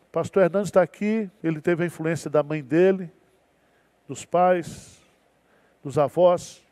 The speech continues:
A família é tudo. A fé se aprende em casa.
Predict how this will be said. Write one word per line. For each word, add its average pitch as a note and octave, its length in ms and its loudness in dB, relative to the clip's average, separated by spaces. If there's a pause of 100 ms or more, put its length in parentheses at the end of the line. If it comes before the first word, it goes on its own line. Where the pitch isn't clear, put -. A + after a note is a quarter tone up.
(1300)
A G3+ 60 -2
família C4 360 2
é - 20 4
tudo. A3 440 -6 (640)
A F#3 100 4
fé A3 540 6 (640)
se - 180 -4
aprende G3 480 0
em C#3+ 60 -8
casa. A#2+ 420 -2